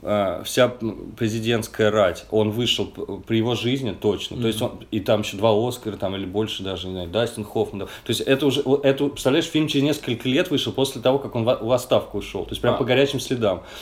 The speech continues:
Speaker 1: То есть
Speaker 2: Ага.
Speaker 1: он, уже, представляешь, он пошёл в кино и видел фильм, вот, где он как бы теневой персонаж за кадром, он, он там человек с телефоном.
Speaker 2: Сейчас повторяется ситуация с фильмом «Власть».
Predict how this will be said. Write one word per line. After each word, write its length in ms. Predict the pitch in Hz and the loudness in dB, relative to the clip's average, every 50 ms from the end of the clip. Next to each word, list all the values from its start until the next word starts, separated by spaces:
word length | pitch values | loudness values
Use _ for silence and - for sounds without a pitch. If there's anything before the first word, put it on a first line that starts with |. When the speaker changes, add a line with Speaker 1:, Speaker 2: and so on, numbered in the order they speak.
| - - | -4 -2
Speaker 1:
То 60 | 120 | 0
есть 120 | 117 110 - - | 0 0 -2 -10
Speaker 2:
Ага. 100 | - - - | -6 0 2
Speaker 1:
он, 180 | 120 127 139 | 4 6 6
уже, 120 | 147 143 131 | 6 4 2
представляешь, 420 | - - 104 - 147 170 170 - - | 0 -2 2 4 4 4 4 2 2
он 160 | 113 117 110 | 0 0 2
пошёл 280 | 110 123 113 - 139 117 | 2 2 2 2 0 -2
в 40 | - | -2
кино 280 | - 127 120 139 156 | 0 0 2 2 2
и 40 | 139 | 2
видел 220 | 104 110 110 107 101 | 2 0 0 -2 -4
фильм, 300 | - - 123 139 143 131 | -4 -2 -2 0 0 0
вот, 160 | 110 - - - | 0 -2 -4 -8
где 480 | 92 95 98 101 101 95 113 117 120 120 | -10 -8 -6 -6 -2 0 2 2 2 2
он 320 | - 120 127 127 123 117 - - - 101 - - | 2 2 2 2 0 -2 -8 -12 -14 -14 -10 -2
как 180 | - 120 104 101 | 2 2 2 2
бы 80 | 104 107 | 0 -2
теневой 440 | - - 123 127 123 120 131 135 - | 0 0 2 2 4 6 6 6 6
персонаж 440 | - 113 - - 117 120 117 110 104 | 4 -2 0 2 4 4 4 4 4
за 120 | 113 110 | 2 2
кадром, 420 | - - 143 165 165 143 123 113 | 4 6 6 6 6 4 2 2
он, 180 | 110 117 110 101 | 2 0 0 0
он 80 | 131 131 | 0 2
там 320 | 131 110 95 92 82 82 | 2 2 0 0 -8 -10
человек 400 | 87 - - 110 104 113 120 113 | -6 -2 0 0 2 0 0 -2
с 80 | - - | -4 -6
телефоном. 480 | - 113 104 104 - - 98 85 85 - - | -4 -4 -4 -4 -4 -6 -8 -8 -8 -10 -8
Speaker 2:
Сейчас 160 | - 117 104 | -6 -6 -4
повторяется 540 | - - 113 117 117 147 151 147 131 - - | -4 -4 -2 2 4 6 6 6 4 4 -2
ситуация 420 | - 117 - 131 151 - - - 113 | -4 2 4 4 4 4 2 -4 -8
с 60 | - | -4
фильмом 320 | - 131 120 120 120 113 | -2 -2 -2 0 -2 -2
«Власть». 440 | 107 120 120 110 92 - - - - | 2 2 4 4 2 0 -6 -14 -18